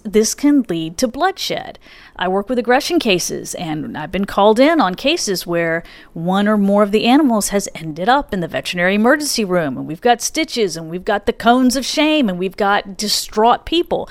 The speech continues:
because the dogs were allowed to work it out for themselves. So please don't ever let that happen. If you are having conflicts with your dogs, it is much better to get an early start on that, get a jump on it now,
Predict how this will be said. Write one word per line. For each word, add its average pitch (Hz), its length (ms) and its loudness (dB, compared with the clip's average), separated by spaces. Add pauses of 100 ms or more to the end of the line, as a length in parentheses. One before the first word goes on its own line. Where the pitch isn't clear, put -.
(200)
because 202 280 0
the 220 80 0
dogs 190 480 4
were 208 100 4
allowed 175 360 2
to 208 180 0
work 170 280 -2
it 175 120 0
out 147 200 0
for 175 140 -8
themselves. 220 640 0 (240)
So 247 160 2
please 359 320 0
don't 285 180 6
ever 247 140 4
let 220 180 4
that 175 120 -2
happen. 202 440 -2 (240)
If - 160 -6
you 277 140 2
are 294 160 4
having 262 260 2
conflicts 233 640 -2
with 214 200 -2
your 208 100 0
dogs, 190 440 2 (300)
it 208 100 2
is 196 160 2
much 214 240 0
better 220 300 6
to 202 280 -4
get 185 360 -2
an 196 180 -6
early 220 300 4
start 254 280 4
on 277 120 6
that, 381 240 4 (160)
get 190 100 4
a 190 80 2
jump 202 240 0
on 202 140 2
it 208 100 -2
now, 247 400 2